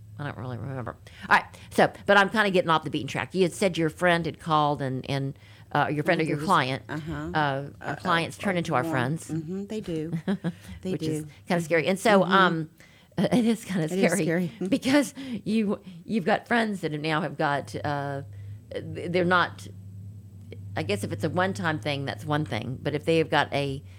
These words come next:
Speaker 1: it's become a habit of them being arrested, they're your friends, but but now you've become their go-to person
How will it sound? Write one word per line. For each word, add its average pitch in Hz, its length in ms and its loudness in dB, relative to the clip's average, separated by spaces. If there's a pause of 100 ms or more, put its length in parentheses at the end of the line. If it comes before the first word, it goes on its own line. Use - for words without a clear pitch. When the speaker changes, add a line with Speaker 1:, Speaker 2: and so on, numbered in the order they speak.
(240)
Speaker 1:
it's - 220 0
become 151 240 -4
a 98 40 -8
habit 160 540 2 (100)
of - 100 -14
them 151 120 -2
being 147 200 -2
arrested, 156 560 0 (440)
they're 170 140 4
your 156 160 0
friends, 170 560 2
but 147 340 0 (560)
but 156 160 2
now 175 280 4
you've 170 200 0
become 160 320 -6
their 147 140 -2
go-to 160 520 0
person 147 720 -4